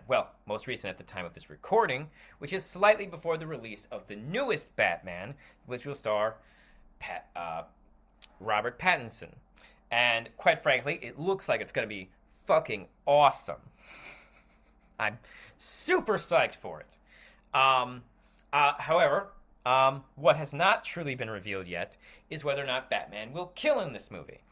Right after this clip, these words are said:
And it's a great question that is on the minds of a lot of different fans.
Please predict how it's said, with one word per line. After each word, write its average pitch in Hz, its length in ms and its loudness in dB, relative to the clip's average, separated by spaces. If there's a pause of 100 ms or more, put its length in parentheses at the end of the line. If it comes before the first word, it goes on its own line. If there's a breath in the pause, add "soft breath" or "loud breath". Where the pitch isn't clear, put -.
(220 loud breath)
And 98 80 -8
it's - 80 -16
a 135 40 -14
great 202 280 0
question 240 360 0
that 147 80 -8
is 139 80 -8
on 131 160 -4
the 107 280 -8
minds 143 460 -2
of 120 80 -12
a 104 60 -8
lot 151 340 2
of 175 100 -6
different 123 380 -6
fans. - 420 -14